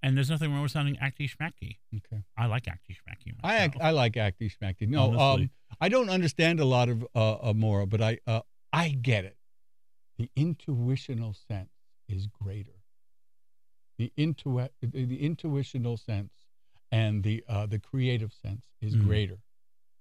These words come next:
Speaker 2: as Mora than, uh, w-, than, than Jeffrey.
Speaker 1: Well, because in, in a w-, what she's doing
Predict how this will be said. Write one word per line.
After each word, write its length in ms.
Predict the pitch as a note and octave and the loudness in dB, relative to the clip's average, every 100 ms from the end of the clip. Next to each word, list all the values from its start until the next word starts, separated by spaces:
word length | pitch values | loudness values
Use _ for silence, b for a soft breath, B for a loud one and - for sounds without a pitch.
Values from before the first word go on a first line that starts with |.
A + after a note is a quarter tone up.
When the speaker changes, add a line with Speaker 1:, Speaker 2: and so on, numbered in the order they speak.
| - | -8
Speaker 2:
as 180 | G#2 F#2 | -4 -2
Mora 380 | G2+ G2 G#2 A2 - - - - - | -2 -2 -6 -12 -20 -20 -20 -20 -8
than, 600 | A2+ G2+ G2+ G2 G2 G2+ - - - - - - - - | -2 2 2 0 -2 -6 -12 -20 -20 -20 -20 -20 -20 -8
uh, 320 | G2+ G2 G#2 - B2+ | -2 -2 -4 -8 -4
w-, 200 | G#2 - | -4 -4
than, 300 | A2 G2 G2+ - | -2 -2 -2 -6
than 260 | G2 G2 F#2+ | -6 -6 -6
Jeffrey. 320 | F2+ - - | -10 -14 -6
Speaker 1:
Well, 100 | C4 | -4
because 380 | E3+ G#3+ G#3+ F#3 | -2 -4 -4 -4
in, 280 | - F3 F3 - | -4 -4 -4 -4
in 140 | D#3+ | -4
a 60 | D3+ | -4
w-, 180 | C#3+ - - - - - - - - | -6 -12 -20 -20 -20 -20 -18 -18 -10
what 340 | D3 C#3+ E3 | -6 -4 -6
she's 420 | - - E3 A#2+ A2 | -8 -6 -2 -2 -2
doing 680 | G#2 D#3 A3+ A2 G2+ A2 | -2 -2 0 0 0 -2